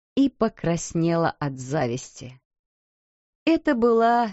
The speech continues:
действительно принцесса Сара.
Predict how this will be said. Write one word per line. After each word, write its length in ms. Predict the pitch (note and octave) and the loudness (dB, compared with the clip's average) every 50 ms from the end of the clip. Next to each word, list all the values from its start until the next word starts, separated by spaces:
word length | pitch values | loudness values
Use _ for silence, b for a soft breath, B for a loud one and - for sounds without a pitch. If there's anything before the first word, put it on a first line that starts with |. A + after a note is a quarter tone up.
| F#3 E3 | -8 -14
действительно 1120 | D3+ C#3+ D3 D#3 D3 - - - - F3 F#3 A#3 B3 - - - D3+ C#3 C3+ B2+ C3 B2+ | -10 -4 -2 -2 -2 -4 -6 -10 -6 -4 -4 -4 -4 -4 -4 -2 -2 0 0 -2 -4 -4
принцесса 760 | - - - C3 A#2 C#3 - - D3 C#3+ D3+ - - - B2 | -6 -6 -4 -4 -4 -4 -6 -4 -4 -4 -6 -6 -8 -8 -8
Сара. 540 | C3+ - - - B2 B2 B2+ B2+ C#3 C#3+ | -10 -8 -8 -6 -4 -4 -4 -6 -8 -12